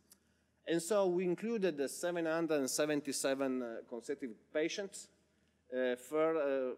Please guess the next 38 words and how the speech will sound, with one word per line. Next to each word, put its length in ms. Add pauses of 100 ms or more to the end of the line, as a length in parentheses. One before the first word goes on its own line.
(160)
three 160
hundred 360
and 160
ninety-eight 840
were 320
tested, 480
so 160
it 140
was 240
the 260
A 200
L 200
T 140
group, 500
and 300 (400)
three 200
hundred 420
and 140
seventy-nine 800
patients 440
were 160
not 260
tested. 320 (1400)
The 200
demographic 600
data 480
were 220
similar 480
in 80
terms 300
of 200
sex, 480
uh, 260 (180)
age, 460 (140)
body 220
mass 240
index, 480
uh, 140